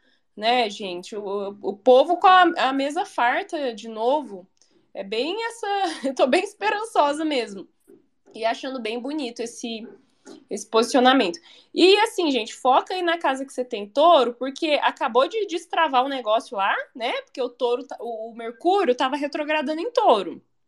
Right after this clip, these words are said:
Então, a área ali que você tinha Touro, pode ser que tava em, em, que você tem Touro, né? Pode ser que esteve aí no último mês, nos últimos tre-, três, quatro semanas,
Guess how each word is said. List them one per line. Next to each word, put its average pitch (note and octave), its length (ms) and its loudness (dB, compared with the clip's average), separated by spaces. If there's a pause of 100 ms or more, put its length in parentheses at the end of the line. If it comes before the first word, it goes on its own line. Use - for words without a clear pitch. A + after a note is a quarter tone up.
(600)
Então, C4+ 220 6
a C4+ 40 10
área E4 380 10
ali E4 160 6
que E4+ 60 -4
você C#4 200 4
tinha A#3 220 2
Touro, C4 600 6 (400)
pode C4+ 260 -2
ser C#4+ 240 -4
que F#4+ 160 -8
tava E4+ 380 -2
em, C#4+ 520 -8
em, C4+ 60 -6
que C4 80 -14
você C4+ 220 -6
tem B3 180 -4
Touro, D4 340 0
né? C4 140 -2 (160)
Pode C4+ 240 -2
ser C#4+ 120 -8
que D4 100 -10
esteve B3 320 -2
aí B3 100 0
no B3 80 -4
último C#4+ 300 -6
mês, B3 520 -2
nos A3+ 160 -14
últimos - 540 -10 (420)
tre-, B3+ 300 6
três, B3+ 380 0
quatro A3 260 -6
semanas, A#3 600 -6